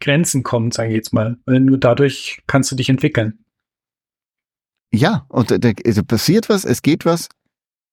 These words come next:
Speaker 2: Man lernt neue Leute kennen.
Speaker 1: Ja, genau. Wir hätten uns nie
Speaker 2: Ja. <laughs>
Speaker 1: kennengelernt, wenn ich diesen Podcast nicht machen würde.
Speaker 2: Genau.
Speaker 1: Das stimmt wohl.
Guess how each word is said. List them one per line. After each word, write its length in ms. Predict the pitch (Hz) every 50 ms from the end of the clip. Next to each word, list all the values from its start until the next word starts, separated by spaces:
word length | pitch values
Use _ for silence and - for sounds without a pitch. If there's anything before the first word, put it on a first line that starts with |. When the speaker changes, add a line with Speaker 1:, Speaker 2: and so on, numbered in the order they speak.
| _ _ _ _ _ _ _ _ _ _ _ _ _ _ _ _ _ _ _ _ _ _
Speaker 2:
Man 160 | - 123 120
lernt 220 | 113 113 110 -
neue 200 | 110 107 107 101
Leute 260 | 101 131 170 185 - 175
kennen. 380 | - 165 156 156 165 165 - _ _ _ - -
Speaker 1:
Ja, 400 | - 135 151 202 269 320 311 226
genau. 340 | 160 156 147 147 190 220 139
Wir 140 | 151 147 165
hätten 180 | 185 - 190
uns 160 | 175 165 -
nie 80 | 156 -
Speaker 2:
Ja. 120 | - 269
<laughs> 40 | 269
Speaker 1:
kennengelernt, 640 | 262 202 202 220 254 247 220 190 170 165 160 156 156
wenn 140 | 151 151 156
ich 100 | 151 -
diesen 240 | - 151 - 151 135
Podcast 420 | - 165 180 - - 143 123 -
nicht 120 | 143 131
machen 260 | 127 123 117 110 120 117
würde. 260 | 117 117 113 113 110 -
Speaker 2:
Genau. 300 | 285 330 330 202 107 78 - -
Speaker 1:
Das 180 | - 135 131 -
stimmt 320 | - - 151 151 151 -
wohl. 260 | - 123 117 113 120